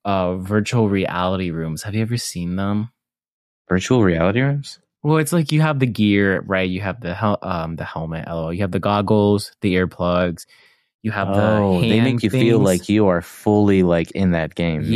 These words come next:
Speaker 1: Yeah, you have the hands, which they're working on making, like, gloves instead of the actual controls, but then they actually hook you up to a moving platform.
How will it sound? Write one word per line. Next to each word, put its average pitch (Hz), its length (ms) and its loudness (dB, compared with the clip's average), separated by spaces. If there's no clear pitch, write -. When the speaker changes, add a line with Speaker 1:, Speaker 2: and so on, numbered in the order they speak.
Speaker 1:
Yeah, 113 240 0
you 110 180 0
have 127 180 -2
the 110 120 -2
hands, 113 500 0
which 113 240 -2
they're 117 220 0
working 120 340 0
on 151 180 2
making, 113 320 2
like, 92 200 0
gloves 92 480 0
instead 101 180 0
of 92 80 0
the 95 80 0
actual - 260 -4
controls, 98 560 -2
but 107 140 -4
then 117 160 2
they 110 100 2
actually 117 420 0
hook 110 280 -2
you 110 160 -2
up 110 280 -2
to 95 500 -2
a 110 80 0
moving 104 420 2
platform. 131 640 0